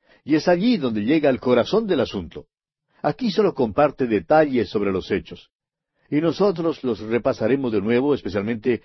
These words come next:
cuando estudiemos el discurso que Pablo pronunció ante el rey Agripa. Y veremos que ese discurso es una obra maestra. ¿Habrá notado usted aquí la ignorancia de Saulo?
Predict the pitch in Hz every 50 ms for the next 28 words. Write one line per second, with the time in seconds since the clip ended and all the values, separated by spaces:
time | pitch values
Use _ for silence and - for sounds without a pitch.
0 | _ _ _ - 110 104 101 104 98 - - 85 90 110 117 113 110 101 - -
1 | 98 87 87 78 - - 175 196 175 - - - 92 - - 80 - - 117 117
2 | 113 110 87 117 127 127 117 98 85 - 107 107 104 95 - _ _ _ _ -
3 | - 101 98 95 85 101 90 85 82 95 101 101 95 90 87 113 117 104 - -
4 | - - _ _ _ _ _ _ _ _ _ _ _ _ - 127 131 135 170 214
5 | 220 220 180 160 - 151 165 156 160 147 123 101 90 - 165 156 127 - 151 143
6 | - _ _ _ - 107 95 - - 147 135 101 98 113 110 107 107 101 92 95
7 | 90 90 85 80 - - 73 - - _ _ _ _ _ _ _ _ _ _ _
8 | _ _ _ _ _ _ _ _ _ _ _ _ - - 139 135 170 208 160 180
9 | - - 180 131 - - 143 143 120 - - 127 131 139 131 123 110 104 101 101
10 | 92 85 82 87 92 107 110 101 - 120 117 120 120 - 120 127 135 139 135 -
11 | -